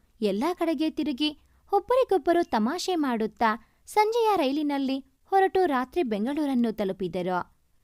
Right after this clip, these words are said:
ತನಿಹಾಳನ್ನು ಮನೆಗೆ ಬಿಟ್ಟು ಅವನು ಮನೆ ಸೇರಿದನು. ಗೌತಮ್ ಅವರ ಅಂತಸ್ತಿಗೆ ತಕ್ಕದಾದ ಹುಡುಗನೆಂದು ತನಿಹಾಳ ಡ್ಯಾಡ್ ಅವರಿಬ್ಬರ ಪ್ರೀತಿಗೆ ಒಪ್ಪಿಗೆ ಸೂಚಿಸಿದರು.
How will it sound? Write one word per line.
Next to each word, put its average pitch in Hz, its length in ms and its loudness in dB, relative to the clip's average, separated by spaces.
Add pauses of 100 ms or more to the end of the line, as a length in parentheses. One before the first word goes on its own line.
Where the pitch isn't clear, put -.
(160)
ತನಿಹಾಳನ್ನು 311 680 -2
ಮನೆಗೆ 254 320 -2
ಬಿಟ್ಟು 233 380 -2 (300)
ಅವನು 370 320 0
ಮನೆ 247 280 0
ಸೇರಿದನು. 190 840 -4 (680)
ಗೌತಮ್ 392 460 2
ಅವರ 359 160 4 (160)
ಅಂತಸ್ತಿಗೆ 233 680 -2
ತಕ್ಕದಾದ 370 880 0 (100)
ಹುಡುಗನೆಂದು 254 880 -2 (280)
ತನಿಹಾಳ 277 580 0
ಡ್ಯಾಡ್ 285 340 0 (120)
ಅವರಿಬ್ಬರ 339 580 2
ಪ್ರೀತಿಗೆ 233 560 -2 (340)
ಒಪ್ಪಿಗೆ 381 420 0
ಸೂಚಿಸಿದರು. 190 1000 -4